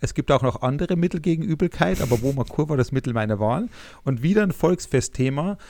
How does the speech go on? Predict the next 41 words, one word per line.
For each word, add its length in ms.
Ich 120
bin 160
früher 240
immer 160
mit 160
meinem 260
Cousin 520
zu 100
zweit 280
aufs 120
Volksfest 480
gegangen 340
und 140
da 60
haben 100
wir 60
uns 140
hart 200
volllaufen 480
lassen, 400
wieder 240
mit, 340
mit 360
hart 340
viel 240
Maß. 440
Und 120
da 60
sind 160
mir 100
gleich 240
zwei 320
Dinge 560
an 180
einem 440
Abend 340
oder 180
Folgetag 680
passiert. 560
Und 220
zwar 480